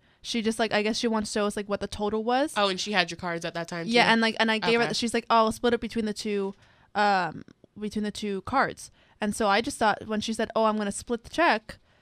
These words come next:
Speaker 1: like, on the computer, I thought she meant, like, you know, put my stuff on one check and then on the other. Um, and then I get the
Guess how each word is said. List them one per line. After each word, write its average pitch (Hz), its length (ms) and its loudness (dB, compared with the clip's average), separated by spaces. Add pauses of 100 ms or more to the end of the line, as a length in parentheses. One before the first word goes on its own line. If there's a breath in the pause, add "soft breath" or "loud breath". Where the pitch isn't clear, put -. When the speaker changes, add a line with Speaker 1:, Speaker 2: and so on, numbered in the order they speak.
(140 soft breath)
Speaker 1:
like, 208 160 0
on 208 140 2
the 208 60 -4
computer, 214 520 2
I 196 100 2
thought 196 220 0
she 220 120 -6
meant, 180 180 -4
like, 180 160 -10
you 190 60 -8
know, 180 100 -6
put - 180 -4
my 185 380 -4
stuff 190 340 -6
on 180 240 -8
one 185 220 -2
check 185 180 -6
and 180 100 -12
then 175 100 -8
on 170 180 -8
the 202 100 -4
other. 185 240 -2 (500 loud breath)
Um, 208 640 4 (800)
and 220 160 0
then 226 160 2
I 220 120 0
get 233 220 -2
the 262 380 2